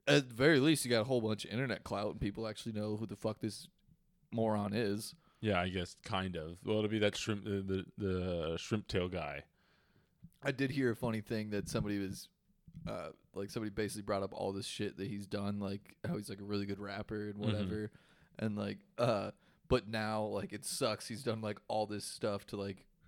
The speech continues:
Speaker 1: you know, get that blue check mark before this even happened, and, like,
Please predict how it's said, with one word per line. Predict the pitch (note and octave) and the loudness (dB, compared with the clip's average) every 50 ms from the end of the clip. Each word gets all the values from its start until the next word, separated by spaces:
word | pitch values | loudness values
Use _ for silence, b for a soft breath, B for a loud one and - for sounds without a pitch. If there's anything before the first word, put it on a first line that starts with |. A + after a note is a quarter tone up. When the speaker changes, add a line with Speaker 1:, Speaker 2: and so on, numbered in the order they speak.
| - - | -12 -6
Speaker 1:
you | A2 A2 | -4 -2
know, | G2 G2+ | -2 -2
get | G2+ G2+ A#2 A#2 G2+ - | -2 0 -2 -2 0 0
that | G2+ G2+ F2 C#2+ | -2 -2 -2 -2
blue | - A2+ A2 G2 | -2 -2 -2 -2
check | - - A2 G#2 - | 0 -2 -2 -2 0
mark | - G#2 G2+ G2+ G2 | -2 -2 -2 -2 -4
before | - A2+ - - A2 G#2 G2 | -6 -10 -6 -2 -2 0 0
this | G2+ G2 - - | -2 -4 -4 -4
even | G#2 G2+ G2+ G2 | -4 -4 -4 -4
happened, | A2 G2+ G2 G2+ G2 - G#2 G2 G2+ | -6 -6 -6 -6 -6 -6 -6 -6 -6
and, | G2 G2+ | -6 -8
like, | G2+ G2+ G2+ F#2+ | -8 -10 -10 -12